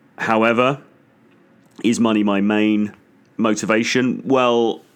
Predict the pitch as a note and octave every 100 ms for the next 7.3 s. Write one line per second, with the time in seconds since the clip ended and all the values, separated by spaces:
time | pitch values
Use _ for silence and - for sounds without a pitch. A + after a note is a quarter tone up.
0 | _ _ - A#2+ - B2+ C#3+ A2 F#2+ E2+
1 | E2 E2+ G2 F#2 G#2 A#2 B2+ A2+ F2+ F2+
2 | F#2 F2+ F2 E2 E2 - E2 F2 E2 F2
3 | A2 G#2+ - C#2+ D2 F2+ D#2+ C#2+ F2+ F#2
4 | G2 G2+ - D2 F2 E2+ D#2+ E2 - D#2
5 | E2+ D#2+ - F2 E2 D#2+ D#2+ G2+ E2 D#2+
6 | E2+ F2+ F2 D#2+ D#2+ D#2 - - G2 F#2
7 | F2+ F2